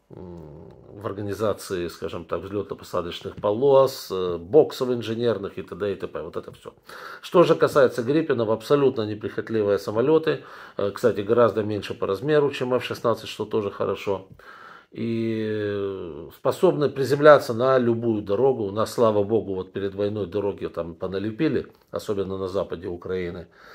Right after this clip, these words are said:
Вот это все взлетно-посадочные полосы абсолютно запросто для того же Гриппена. Не вопрос. Вот. И учитывая, что шведское правительство, в общем-то,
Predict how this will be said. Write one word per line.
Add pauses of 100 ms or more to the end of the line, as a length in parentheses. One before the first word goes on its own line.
(180)
Вот
это
все
взлетно-посадочные
полосы
абсолютно
запросто
для
того
же
Гриппена. (180)
Не
вопрос. (420)
Вот.
И
учитывая,
что
шведское
правительство,
в
общем-то,